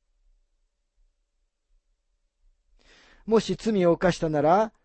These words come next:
その人は自分の罪の結果を担わなければなりません。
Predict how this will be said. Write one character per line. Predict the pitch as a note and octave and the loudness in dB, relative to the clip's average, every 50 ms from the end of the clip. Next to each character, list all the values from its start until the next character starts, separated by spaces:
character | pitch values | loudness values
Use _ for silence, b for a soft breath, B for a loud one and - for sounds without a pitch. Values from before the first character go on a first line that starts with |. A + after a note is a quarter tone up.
| _ _ _ - | _ _ _ -10
そ | - F3+ F#3 | -6 -4 -4
の | F#3 E3 | -4 -4
人 | - - D#3+ | -4 -4 -2
は | D#3 E3+ G3+ A3+ A3 - b b b b b | 0 2 2 2 0 -4 b b b b b
自 | D3 D3+ F3 F#3 | -8 -6 -4 -4
分 | G3+ B3 B3 A#3+ | -4 -4 -4 -2
の | A#3 A3 | -2 -4
罪 | - - - C4+ C4+ B3 G3+ | -4 -4 -6 -6 -4 -4 -2
の | F3 E3 | -2 -2
結 | - - - E3 - _ _ | -4 -4 -6 -6 -6 _ _
果 | - F3 F3 | -2 0 0
を | F#3 F#3+ D#3+ | 2 0 0
担 | D3 D3 D#3+ F3+ G3+ G#3+ | -2 -2 -2 0 0 0
わ | G#3+ G#3 G3+ | 0 0 0
な | G3 F#3 | -2 -4
け | - F3+ E3+ | -4 -4 -4
れ | F3 F3+ | -2 0
ば | F3 G3 F#3+ | 0 0 0
な | E3+ D3+ | -2 -4
り | B2+ A2 | -8 -8
ま | A2 G#2+ | -10 -14
せ | - - E2+ | -16 -18 -20
ん。 | - | -20